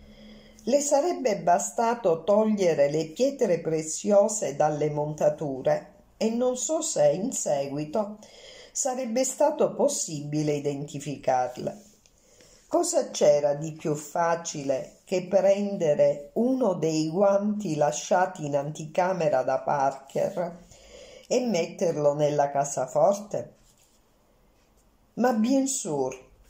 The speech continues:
non aveva certo intenzione di lasciarsi cadere anche il proprio portasigarette. Se l'astuccio era suo, perché sopra c'erano le iniziali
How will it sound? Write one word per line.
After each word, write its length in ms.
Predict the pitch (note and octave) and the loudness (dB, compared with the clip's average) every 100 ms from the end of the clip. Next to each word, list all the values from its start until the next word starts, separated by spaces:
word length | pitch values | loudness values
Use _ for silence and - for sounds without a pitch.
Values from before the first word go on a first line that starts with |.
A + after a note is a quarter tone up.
| _ _ | _ _
non 260 | G#3+ A#3 B3+ | -2 0 0
aveva 460 | B3 C#4+ E4 G#3 | 4 4 4 0
certo 420 | - G3 G#3 - F3 | 2 2 2 2 -2
intenzione 1200 | D3+ D#3+ B3 B3 B3+ - D#3 C3+ B2+ D3 D3+ - | -2 -2 -2 -2 -4 -2 0 0 0 -4 -6 -8
di 220 | E3 G3+ | -2 0
lasciarsi 840 | A3 A3+ A3+ - B3+ D4+ - - C3+ | 0 -2 -4 2 2 2 -2 -8 -4
cadere 840 | G#3+ G#3+ F#3 C3+ C3+ D#3+ F#3+ - | 0 2 2 2 2 0 -2 -4
anche 380 | A3+ C#4+ C#4+ - | -8 -6 -6 -4
il 180 | D#3+ G#3 | -4 -6
proprio 520 | - C#3+ C3+ - D#3 | 0 2 0 -4 -6
portasigarette. 1400 | D3+ D3+ C#3+ - C#3+ - D3+ D3+ C#3 B2 A3 - - - - _ _ _ _ _ _ _ _ _ _ - | 0 0 0 -2 -2 -2 -4 -2 0 -2 -4 -12 -14 -14 -20 _ _ _ _ _ _ _ _ _ _ -10
Se 260 | - C4+ | -4 -4
l'astuccio 760 | C4 C4+ - - E4 - - F3+ | -2 -4 -6 -4 -4 -4 -2 2
era 260 | D#3 D3+ | 4 2
suo, 680 | D3+ - C#3+ C3+ C3 - - _ - - - - - | 0 -2 -4 -2 -2 -4 -16 _ -20 -20 -20 -20 -2
perché 480 | F#4+ G4 - F3+ D#3 | 0 0 -2 0 0
sopra 600 | - F3 F3+ F3+ D3+ D3+ | 2 2 2 2 2 2
c'erano 600 | - G3 F3+ F3+ D#3+ D3 | 0 2 2 0 -2 0
le 100 | D3 | 0
iniziali 1160 | C#3+ C#3+ C#3 C#3 - D#3 D#3 D#3 D3+ C3 - | -2 -4 -6 -6 -4 0 2 2 0 -6 -12